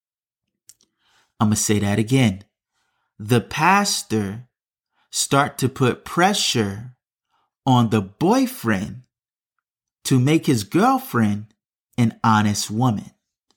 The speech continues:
You know, they were already living together. They was, they were cohabitating for some years now. And the church, the congregation, they just felt like, "If you guys are already living together,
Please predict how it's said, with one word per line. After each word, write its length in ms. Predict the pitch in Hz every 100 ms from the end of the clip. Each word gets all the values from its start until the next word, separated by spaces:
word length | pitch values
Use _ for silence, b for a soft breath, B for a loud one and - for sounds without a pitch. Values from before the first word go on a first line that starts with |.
| _ _ _ _ _
You 160 | 107 120
know, 260 | 117 107 B B B
they 140 | 135
were 140 | 139 135
already 320 | 131 120 117
living 320 | 113 117 117
together. 400 | - 110 117 113
They 160 | 110 110
was, 160 | 107
they 220 | - 101 110
were 120 | 110
cohabitating 800 | - 104 104 98 113 - 110 110
for 140 | -
some 240 | 110 - 92
years 420 | 104 113 117 113
now. 360 | 113 113 113 107 B B B B -
And 720 | 123 120 117 113 110 110 107 _ b b
the 120 | - 123
church, 600 | - 143 170 180 - -
the 100 | 104
congregation, 1040 | 123 127 127 110 127 160 156 135 120 107 b b -
they 120 | 117
just 300 | 104 117 -
felt 400 | - 120 113 -
like, 320 | 113 113 110
"If 220 | - 107 -
you 100 | 147
guys 400 | 139 131 123 110
are 140 | 107
already 840 | - 117 120 120 104 117 143 117 120
living 320 | 107 147 160
together, 640 | - 113 104 87 98 131